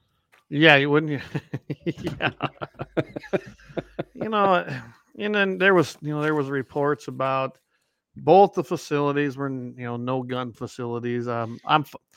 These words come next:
Speaker 1: f-, from, here's what I got from a person out there in that
Speaker 2: Okay.
Speaker 1: area. Basically told me, I, I actually called a, a guy that I still know from that area, and he said it was only one of 'em, but he didn't know which one.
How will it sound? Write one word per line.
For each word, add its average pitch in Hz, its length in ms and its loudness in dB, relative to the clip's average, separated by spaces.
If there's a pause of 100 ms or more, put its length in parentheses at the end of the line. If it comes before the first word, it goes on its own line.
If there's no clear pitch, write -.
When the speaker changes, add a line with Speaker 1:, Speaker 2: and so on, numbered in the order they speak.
(440)
Speaker 1:
f-, 143 100 -16
from, 135 260 -6
here's 170 240 4
what 180 100 10
I 156 120 10
got 143 220 4
from 135 140 -14
a 117 60 -12
person 135 400 -6
out 131 280 -2
there 117 300 -6 (100)
in 120 120 -14
that 117 200 -8
Speaker 2:
Okay. 113 160 -2
Speaker 1:
area. 117 220 0 (520)
Basically 143 340 2
told 131 320 -2
me, 123 160 -6
I, 135 140 4
I 175 180 6
actually 139 220 -2
called 117 380 -6
a, 120 200 -8
a 117 80 -10
guy 117 260 -6
that 113 160 -12 (160)
I 139 140 -6 (200)
still 180 240 -6
know 175 160 -2
from 139 160 -12
that 113 160 -8
area, 113 360 -8 (720)
and 156 60 -2
he 156 60 0
said 160 320 2
it 165 120 4 (100)
was 156 160 4
only 175 240 4
one 160 220 6
of 147 100 4
'em, 131 80 -4
but 127 100 -4
he 135 80 -6
didn't 139 180 -4
know 135 100 -6
which 127 280 -8
one. 120 220 -10